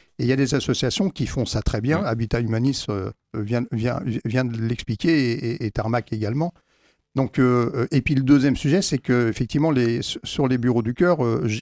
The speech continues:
Speaker 1: j'ai eu le, le plaisir de les lancer pendant un peu plus d'un an et, et, et de transmettre maintenant, euh, même si je suis toujours leur,
Speaker 2: Mm.
Speaker 1: euh, meilleur ambassadeur ou leur ambassadeur le plus, le plus fidèle.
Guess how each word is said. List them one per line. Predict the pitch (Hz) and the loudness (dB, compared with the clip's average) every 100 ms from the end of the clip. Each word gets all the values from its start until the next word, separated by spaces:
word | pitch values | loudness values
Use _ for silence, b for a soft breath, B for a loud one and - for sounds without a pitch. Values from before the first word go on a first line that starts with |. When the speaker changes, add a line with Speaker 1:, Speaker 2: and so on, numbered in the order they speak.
| - | -4
Speaker 1:
j'ai | 107 | 0
eu | 120 | 2
le, | 123 107 113 | 2 2 0
le | 107 | -2
plaisir | - 135 139 123 | -2 0 0 0
de | |
les | 110 | 0
lancer | 113 113 - 165 196 202 - _ _ | 0 0 0 0 0 -2 -6 _ _
pendant | 113 104 104 | -6 -2 -2
un | |
peu | 101 113 | -2 -4
plus | 131 | -2
d'un | 107 113 | -2 0
an | 147 160 | 0 0
et, | |
et, | 117 131 117 113 | -2 -2 -6 -4
et | 110 | -4
de | 110 | -4
transmettre | 104 110 110 143 143 | -6 -6 -6 -4 -4
maintenant, | 107 - 139 151 120 | -6 -4 -4 -2 -4
euh, | 104 - _ _ - | -4 -8 _ _ -8
même | 110 | -4
si | 131 | -2
je | 113 | -2
suis | 107 - | -2 -6
toujours | - 127 131 117 | -6 -2 0 2
leur, | 117 | 2
Speaker 2:
Mm. | 117 101 | 2 2
Speaker 1:
euh, | |
meilleur | 113 139 151 135 | 2 2 2 0
ambassadeur | 123 123 - 127 151 135 | -2 -2 0 2 2 4
ou | |
leur | 120 117 | 2 2
ambassadeur | 113 131 117 139 | 0 -2 -2 0
le | 131 120 | 0 -2
plus, | 131 135 120 b _ | 0 0 0 b _
le | 131 | 0
plus | - 143 | 2 0
fidèle. | - 135 170 196 | 2 2 4 2